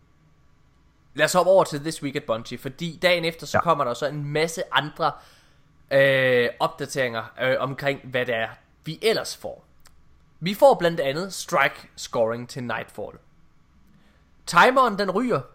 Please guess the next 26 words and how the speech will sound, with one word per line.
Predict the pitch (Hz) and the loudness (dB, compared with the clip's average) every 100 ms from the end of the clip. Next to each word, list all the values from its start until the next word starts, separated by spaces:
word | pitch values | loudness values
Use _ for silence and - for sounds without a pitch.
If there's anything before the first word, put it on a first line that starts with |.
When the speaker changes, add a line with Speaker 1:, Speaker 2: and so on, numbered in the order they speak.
| _ | _
Speaker 1:
øh, | 143 147 143 | 0 0 0
som, | - 143 143 | -2 -4 -2
øh, | 135 127 | -4 -4
vi | 143 | 0
har. | 175 151 131 | 2 2 0
Vi, | 156 | -2
Speaker 2:
Ja. | 151 | 2
Speaker 1:
den | 113 | 2
er | 175 | 0
ikke | - | -8
på | - | -10
tid | - 294 | -8 -8
længere. | 202 175 190 180 - - _ _ | -6 -6 -6 -8 -12 -20 _ _
Øh, | 151 147 143 131 | 0 2 4 0
til | 127 143 - _ | -2 -10 -14 _
gengæld, | 160 196 - - - - - - _ - - | -4 -2 -6 -12 -14 -18 -20 -20 _ -20 -12
jo | 147 143 - | -8 -8 -2
bedre | 156 180 226 202 | 2 2 2 2
jo, | 131 120 120 113 | 0 -2 -4 -6
øh, | - 123 123 113 | 0 2 2 0
du | 131 | 0
er | 139 | -2
til | 160 165 | -2 -6
at | 120 - _ _ _ _ | -6 -10 _ _ _ _
gennemføre, | 151 151 196 - 147 120 - _ _ _ | -4 -2 -4 -4 -4 -4 -8 _ _ _
jo | 147 | -10